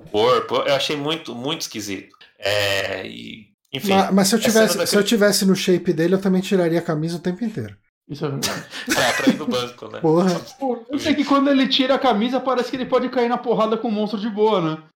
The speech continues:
Speaker 2: <laughs> Pior que é.
Speaker 1: Então, mas, é, eu, eu não acho que ele segura muito bem. Eu, eu acho que a, a, a Helena tá bem no filme também com a
Speaker 2: Tá, tá.
Speaker 1: Elizabeth.
Speaker 2: Uhum.
Speaker 1: É, ela,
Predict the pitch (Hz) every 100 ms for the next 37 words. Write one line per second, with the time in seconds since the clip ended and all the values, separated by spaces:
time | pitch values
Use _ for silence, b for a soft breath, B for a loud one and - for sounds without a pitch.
0 | - 175 - - 480 - 453 302 285 196
1 | 185 302 160 165 143 - - 254 349 -
2 | _ _ B B B B 349 B 165 151
3 | 131 117 117 127 127 127 120 117 139 139
4 | 143 151 143 135 - 135 120 - 120 120
5 | 120 123 - 123 135 143 165 - 147 135
6 | 131 127 110 107 107 104 98 98 - _
7 | 113 104 104 107 110 113 107 104 107 104
8 | 110 139 160 139 - 117 110 104 107 104
9 | 190 196 - 175 190 131 143 151 - -
10 | 143 156 196 - - 92 101 107